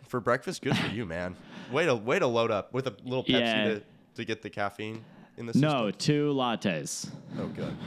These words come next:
Speaker 2: That I made. I didn't buy them. I didn't buy them.
Speaker 1: <laughs> Um, yeah. Oh, dude, do you wanna do a, uh, Oscars episode?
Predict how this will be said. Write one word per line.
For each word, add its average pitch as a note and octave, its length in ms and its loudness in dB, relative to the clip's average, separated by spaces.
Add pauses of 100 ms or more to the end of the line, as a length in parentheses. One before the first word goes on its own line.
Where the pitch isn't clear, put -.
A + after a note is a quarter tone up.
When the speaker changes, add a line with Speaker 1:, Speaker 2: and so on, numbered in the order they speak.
(600)
Speaker 2:
That C3+ 140 4
I C3+ 80 2
made. A#2+ 240 4
I F#2 80 2
didn't F#2+ 220 4
buy D#2 160 2
them. D2 180 0
I D#2 100 2
didn't D#2 200 0
buy - 100 -2
them. G#2+ 200 -2
Speaker 1:
<laughs> - 720 -20
Um, G2 360 -2 (680)
yeah. B2+ 340 4
Oh, C3 200 4
dude, G#2 300 -4
do G#2+ 100 -8
you A#2 100 -2
wanna E3 200 -2
do C3 460 0
a, G2+ 260 0
uh, F#2 340 0
Oscars G2 420 -4
episode? A2+ 460 -8